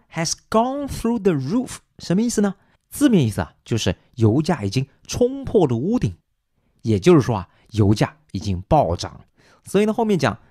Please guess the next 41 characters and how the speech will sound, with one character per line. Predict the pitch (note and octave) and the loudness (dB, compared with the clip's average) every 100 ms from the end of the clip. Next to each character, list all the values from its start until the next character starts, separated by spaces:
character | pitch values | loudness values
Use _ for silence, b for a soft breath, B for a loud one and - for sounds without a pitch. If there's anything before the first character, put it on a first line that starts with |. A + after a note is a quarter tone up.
| b b | b b
"Many | D3+ A#3 B3+ B3 A#2+ | 0 0 -2 -4 -4
drivers | - F#3 A#3 F#3 G#2+ - | -2 -2 -2 -2 -2 -2
are | B2 - | -4 -6
complaining." | - D3 - - C4 B3 - _ _ | -4 -4 -4 -6 -4 -4 -6 _ _
很 | - A2 F#2+ A2 | -6 -4 -2 0
多 | A#3 D4+ | 0 0
司 | - D3+ | 0 -2
机 | A2+ | -2
啊， | - - | -6 -2
都 | G2 G#2+ A#2 B2 | 2 6 6 4
在 | G#2+ F2+ | 0 -2
抱 | E2+ G2 E2 | -2 -2 -2
怨。 | F2+ - _ b b b | -2 -6 _ b b b
我 | - | -4
们 | G2 | -4
复 | - | -2
习 | G#2 G2 | -4 -4
一 | |
下， | G2 - | -6 -2
抱 | - A#3 D3+ | 2 4 4
怨 | B2 | 2
的 | |
表 | F#2+ C#2+ | 0 -4
达 | D2 | -6
叫 | E2+ G2+ - - | -6 -6 -8 -8
complain。 | A2 G#2 E3+ E3+ G2 G#1+ G2 - _ _ _ _ _ _ _ | -6 -6 -4 -2 -4 -6 -14 -20 _ _ _ _ _ _ _
好， | C3 | -2
我 | A2+ | -2
们 | F#2+ | -2
再 | D3 | -2
来 | F#3 | -2
听 | A2+ G2 | -2 -4
一 | |
句 | F2 | -4
话， | F2 D#2+ - _ _ _ _ _ | -6 -12 -14 _ _ _ _ _
"My | G#3 | 0
father | G3 - C4 C#4 F#3 | 0 0 0 4 4
went | C3 B2 G3+ B3+ C4 | 4 4 2 2 -2
through | - A3+ A3 | -4 -4 0
the | F#3 | 0
roof | A#2+ G#3 A#3+ - | 0 -2 -2 -4